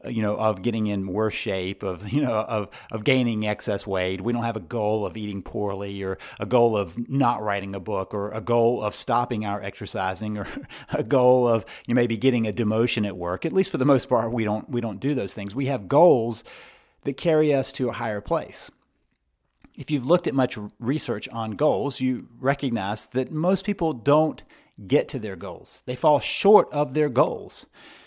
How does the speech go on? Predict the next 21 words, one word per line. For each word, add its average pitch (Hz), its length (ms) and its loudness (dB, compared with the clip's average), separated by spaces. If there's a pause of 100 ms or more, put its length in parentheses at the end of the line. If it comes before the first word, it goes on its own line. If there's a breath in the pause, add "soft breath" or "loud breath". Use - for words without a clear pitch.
(380 loud breath)
And 127 80 -4
part 196 180 8
of 165 40 6
the 147 80 4
reason 170 260 6
is 151 120 4
because 151 520 0
I 147 100 -8
think - 240 -6
maybe 160 380 -2
we 151 160 -2
don't 170 280 4
realize 127 760 4
that 147 400 -2
those 139 260 -2
goals 143 440 4
really 151 460 2
are 175 380 2
just 135 220 -6
that 139 220 -2
culmination 135 920 -2